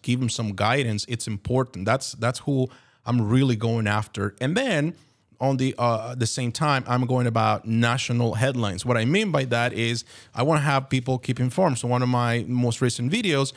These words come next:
is to talk about the Zillow one percent down payment, that it's not really, you would think, well, you know, Zillow getting creative. They're trying to help home, first-time home buyers get a house. Actually,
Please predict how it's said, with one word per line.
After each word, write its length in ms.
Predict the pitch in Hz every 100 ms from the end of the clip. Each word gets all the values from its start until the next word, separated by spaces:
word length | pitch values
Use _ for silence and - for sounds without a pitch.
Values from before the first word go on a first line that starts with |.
| - -
is 160 | - 135
to 100 | 127
talk 160 | 127 120
about 240 | 113 104
the 60 | 104
Zillow 640 | 110 165 147 127 120 -
one 400 | 117 131 135 127
percent 500 | 123 113 127 113 107
down 260 | 110 110 104
payment, 600 | 190 240 170 123 120 - - - -
that 380 | 127 131 127 -
it's 260 | 131 - -
not 300 | 135 208 -
really, 680 | 120 120 135 196 220 147 127
you 320 | 123 120 127
would 160 | 127
think, 180 | 113 127
well, 180 | 120 127
you 80 | 120
know, 80 | 110
Zillow 420 | 101 107 127 110
getting 180 | 110 107
creative. 460 | - 104 117 131 107
They're 80 |
trying 280 | 104 135 156
to 100 | 135
help 320 | 110 107 98
home, 240 | 110 113 98
first-time 460 | - 110 - 107
home 180 | 104 104
buyers 340 | 104 107 101 - - - -
get 120 | 107 120
a 40 |
house. 240 | 165 139
Actually, 420 | 143 156 151 123